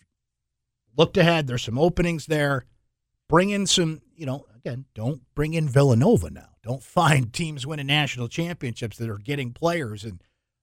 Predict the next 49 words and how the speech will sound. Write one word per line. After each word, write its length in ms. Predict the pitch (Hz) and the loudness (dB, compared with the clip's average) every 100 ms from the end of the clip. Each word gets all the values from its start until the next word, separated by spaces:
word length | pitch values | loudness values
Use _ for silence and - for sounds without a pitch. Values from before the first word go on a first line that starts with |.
| _ | _
are 80 | 127 | -4
gonna 160 | 127 | -2
push 300 | 120 170 156 | 0 2 2
you 60 | 143 | 2
a 20 | |
little 200 | 147 139 | 0 0
harder 340 | 117 143 127 117 | 2 2 2 0
than 140 | 110 | -4
you 100 | 104 | -4
need 260 | 147 240 - | -2 -2 -4
to. 140 | 90 _ _ _ _ - | -14 _ _ _ _ -10
But 120 | 147 | -6
can 140 | 190 | -4
you 80 | 190 | -4
find 340 | - 180 214 220 | -6 -2 -2 -2
me 120 | 220 | -4
a 60 | |
comfortable 500 | - 190 196 208 190 | -4 -2 0 0 0
middle 260 | 185 185 156 | 0 0 0
ground 280 | 110 90 95 | -4 -8 -6
like 180 | 123 - | -8 2
Colgate, 520 | 165 165 107 80 98 | 4 4 2 -8 -6
like 180 | 131 135 | -6 -4
New 120 | 135 | -6
Hamp-, 360 | 135 170 165 - | -2 -2 -4 -4
New 200 | 123 104 | -2 -2
Hampshire, 720 | - - 82 80 - 143 220 - _ - | -2 -6 -6 -12 -8 -6 -8 -14 _ -8
like, 180 | 131 | -8
teams 420 | - 190 220 226 - | -6 -6 -4 -4 2
that, 260 | 214 196 _ _ _ _ - | 2 2 _ _ _ _ -2
like, 240 | 220 - | -2 0
produce 680 | - 240 302 190 - - - _ _ _ _ - | 4 6 6 4 2 -2 -6 _ _ _ _ -10
at 140 | 147 | -8
the 160 | 139 143 | -2 -2
F 100 | - | -2
C 180 | 139 | -6
S 180 | 117 - | -10 -10
level, 240 | 110 85 - | -14 -14 -6
teams 320 | - 220 220 | -2 -2 -2
that 160 | 233 214 _ _ _ _ | -4 -4 _ _ _ _
can 220 | 202 202 | -4 -4
actually 440 | 196 214 - 208 208 | -8 -8 -8 -10 -2
come 200 | 208 202 | 0 0
in 280 | 196 190 - | -2 -6 -12
and, 180 | 160 156 | -14 -8
at 60 | |
the 40 | 131 | -2
very 280 | 190 196 | 0 0
least, 360 | 180 175 165 - | -2 -4 -4 -8